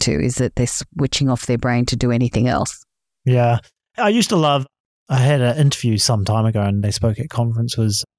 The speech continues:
Speaker 2: Focus Software.
Speaker 1: Yeah.
Speaker 2: Who, one of their areas to work on was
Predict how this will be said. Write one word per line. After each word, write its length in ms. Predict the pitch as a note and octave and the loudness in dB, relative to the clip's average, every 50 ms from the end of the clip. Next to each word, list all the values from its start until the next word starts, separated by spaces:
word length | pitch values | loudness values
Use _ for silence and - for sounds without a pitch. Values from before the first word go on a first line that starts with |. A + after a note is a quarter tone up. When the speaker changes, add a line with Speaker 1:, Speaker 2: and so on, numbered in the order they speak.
| _ _ _ _ _ - | _ _ _ _ _ -6
Speaker 2:
Focus 300 | - - A#2+ A2 A2+ G#2+ | -2 -2 0 0 0 0
Software. 480 | - - A#2 A2+ - - A#2 A#2 A#2+ - - _ - - | 0 0 -2 0 0 0 0 0 0 -2 -6 _ -6 -2
Speaker 1:
Yeah. 380 | D#3 D3+ D3 C#3 C3+ B2+ B2+ C#3 - - _ _ _ _ _ - | 0 0 2 2 2 0 -2 -2 -6 -10 _ _ _ _ _ -2
Speaker 2:
Who, 500 | A#2 D3 D3+ D3 D3 D3 D3 D3 D#3+ A3 - _ _ _ _ _ _ | 0 2 4 4 4 2 2 2 0 -2 -6 _ _ _ _ _ _
one 240 | - E3 D3 D3+ D3+ | -2 0 2 2 2
of 80 | D3 C3 | 2 2
their 260 | C#3 C#3 C#3 C#3+ D3+ | 2 0 0 0 0
areas 320 | C#3 C3+ C3 B2+ B2 A#2 - | 0 2 2 2 2 2 0
to 80 | - A2+ | 0 0
work 260 | A#2+ A#2+ A#2 - - | 0 0 0 0 0
on 140 | A2 G#2+ G#2+ | 0 2 2
was 220 | A2 G#2+ G#2 G2+ | 0 0 -2 -4